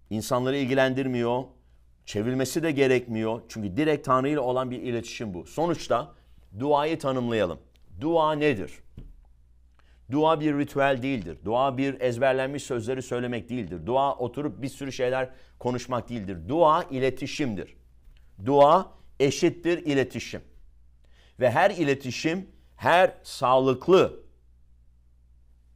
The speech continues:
her sağlıklı, işe yarayan iletişim iki yönlü olmalıdır. Tek yönlü değil. Dinsel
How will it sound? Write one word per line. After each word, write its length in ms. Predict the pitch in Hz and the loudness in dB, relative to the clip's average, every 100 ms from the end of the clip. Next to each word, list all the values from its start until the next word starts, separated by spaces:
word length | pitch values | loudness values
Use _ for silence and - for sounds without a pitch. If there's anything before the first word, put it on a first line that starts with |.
| _ _ | _ _
her 300 | - 110 165 | -4 4 6
sağlıklı, 840 | 170 165 143 143 135 - 151 110 - - _ _ _ - | 4 2 2 2 0 0 -2 -2 -4 -18 _ _ _ -8
işe 280 | 117 - 175 | -6 2 4
yarayan 420 | 175 143 127 120 | 6 2 0 -2
iletişim 540 | 131 123 - - 190 - _ - | -2 -2 -4 -4 -6 -8 _ -10
iki 240 | 123 202 | -6 0
yönlü 300 | 175 139 123 | 2 2 0
olmalıdır. 560 | 120 113 104 92 90 - | 0 0 -4 -6 -8 -4
Tek 260 | 156 139 | -2 -2
yönlü 280 | 143 131 131 | -2 -4 -4
değil. 240 | 113 76 - - - _ _ _ _ _ _ _ - 78 | -6 -10 -16 -20 -20 _ _ _ _ _ _ _ -14 -4
Dinsel 560 | 135 127 175 185 185 | -2 4 6 8 6